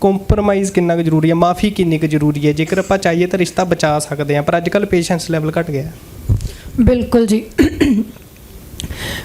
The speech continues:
Speaker 2: ਮੈਂ ਰਿਸ਼ਤਿਆਂ ਨੂੰ ਬਹੁਤ ਅਹਿਮੀਅਤ ਦਿੰਦੀ ਹਾਂ। Even ਦੀਦੀ ਹੋਣਾ ਨੂੰ ਪਤਾ ਹੈ ਕਿ ਮੇਰੀ ਜਿਹੜੀ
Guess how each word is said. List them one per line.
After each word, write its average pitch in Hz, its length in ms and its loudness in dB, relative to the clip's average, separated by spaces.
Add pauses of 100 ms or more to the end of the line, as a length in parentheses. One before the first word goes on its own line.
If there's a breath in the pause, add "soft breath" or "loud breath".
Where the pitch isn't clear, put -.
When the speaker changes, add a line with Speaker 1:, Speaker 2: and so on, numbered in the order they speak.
(120 loud breath)
Speaker 2:
ਮੈਂ 285 600 4 (440)
ਰਿਸ਼ਤਿਆਂ 269 440 2
ਨੂੰ 269 140 2
ਬਹੁਤ 226 260 2
ਅਹਿਮੀਅਤ 214 300 4
ਦਿੰਦੀ 196 360 2
ਹਾਂ। 170 80 2 (2250)
Even 294 280 2
ਦੀਦੀ 269 320 4
ਹੋਣਾ 285 240 2
ਨੂੰ 302 160 2
ਪਤਾ 277 240 2
ਹੈ 277 180 2
ਕਿ 277 500 0 (440)
ਮੇਰੀ 262 280 4
ਜਿਹੜੀ 302 360 2